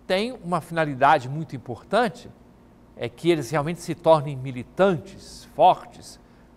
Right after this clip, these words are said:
dispostos, que tenham as convicções bem trabalhadas dentro do seu coração, de forma a levarem a todos esta comunicação da palavra do Evangelho.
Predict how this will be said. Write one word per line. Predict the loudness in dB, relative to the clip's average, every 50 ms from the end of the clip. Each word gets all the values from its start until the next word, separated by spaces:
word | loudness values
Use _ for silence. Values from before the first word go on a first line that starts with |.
| -18
dispostos, | -12 -8 -8 -8 -8 -12 -2 4 8 8 8 8 8 2 -8 -16 -18 -20 -20 -20 -20 -20 -20 -20 -20 -20 -20 -20 -20 -20 -20 -20 -20 -20 -20 -20 -18
que | -14 -14 -6
tenham | -4 -2 0 2 2
as | 0 0 -2
convicções | -4 -4 -2 -2 -2 -4 -4 -4 -4 -4 -4 -4 -6
bem | -4 -2 -2 -2 0
trabalhadas | 2 2 4 4 4 6 6 6 6 6 4 0 -6 -10
dentro | -8 -6 -6 -6 -6 -8
do | -12 -14
seu | -10 -8 -8 -8 -4
coração, | -2 0 0 0 0 -2 -2 0 0 0 0 -2 -8 -18 -20 -20 -20 -20 _ _ -20 -20 -14
de | -8 -6 -6 -6
forma | -2 2 4 6 6 6 4 -2 -6 -8 -10 -12 -20 -20 -12 -4
a | -2 0
levarem | 0 0 0 2 6 6 8 8 6 4 0 -8 -10 -8
a | -6 -6 -6
todos | -8 -10 -6 0 4 6 6 6 4 2 -6 -14 -16 -18 -18 -20 -20 -10 -2
esta | 0 0 0 0 -2 -6 -10 -10
comunicação | -8 -8 -8 -6 -6 -8 -2 0 0 0 0 -2 -4 -2 -2 -2 -4 -6 -12 -20 -20 -20 -20 -20 -20 -12
da | 0 2 4 4
palavra | 4 4 4 6 8 8 8 6 4 -2 -6
do | -6 -6
Evangelho. | -8 -8 -8 -10 -10 -8 -8 -6 -6 -8 -8